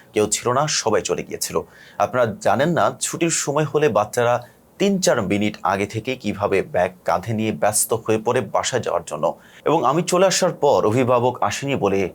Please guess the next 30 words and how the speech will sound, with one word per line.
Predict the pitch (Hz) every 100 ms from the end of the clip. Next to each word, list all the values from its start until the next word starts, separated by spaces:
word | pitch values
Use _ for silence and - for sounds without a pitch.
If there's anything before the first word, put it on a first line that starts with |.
| -
আবার | 101 101
স্কাইয়ে | 101 - 131 131
কিছু | 120 113 104
বাচ্চা | 113 - - 131 135 - 98
ঢুকেছিল, | 123 127 - 143 151
তাদেরকেও | 117 98 104 - 95
আমার | 92 95
আরেকজন | - 107 127 123 101
টিচার | - 113 101 64 - -
ক্লাস | - 104 -
থেকে | - 101
নিয়ে | 127
অন্য | - 107 98
সেকশনে | 90 - -
বসায়। | - - 107 87 - - - -
এরপরেও | 151 - 139 120 175 208 -
আবার | 123 120
কয়েকজন, | 123 113 107 104 151 165
তিন | 156 147 156
থেকে | 175 156
চারজন | - 101 104 123
ঢুকেছিল, | 110 - 110 - 170
তাদেরকেই | 175 107 107 104 - 151 185 185 -
আমরা | 92 95 87
হারিয়ে | - 87 82
ফেলেছি। | - 78 76 - - - _ _ -
বা | 95 107
যারা | 101 104
করিডোরে | 107 107 98 95
খেলছিল | 92 131 123 - 147 175